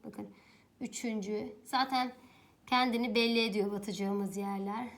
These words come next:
Tığımda biriktiriyorum. Tekrar sarıyorum. Bakın dibine değil bir sonraki sık iğneye batarak üç, üç, üç ve son olarak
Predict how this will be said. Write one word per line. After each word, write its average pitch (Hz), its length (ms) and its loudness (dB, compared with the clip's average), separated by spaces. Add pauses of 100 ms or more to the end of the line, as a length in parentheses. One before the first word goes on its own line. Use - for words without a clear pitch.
(120)
Tığımda 285 380 -4
biriktiriyorum. 233 840 -4
Tekrar 269 400 -2
sarıyorum. 196 480 -4
Bakın - 220 -8 (600)
dibine 269 340 0
değil 247 280 -4 (160)
bir 311 140 4
sonraki 202 580 -4
sık 262 320 -8
iğneye 202 480 -4 (640)
batarak 226 600 -4 (1900)
üç, 247 600 -4 (1300)
üç, - 680 -2 (1800)
üç 269 440 -2
ve 220 100 -4
son 262 240 -2
olarak 220 500 0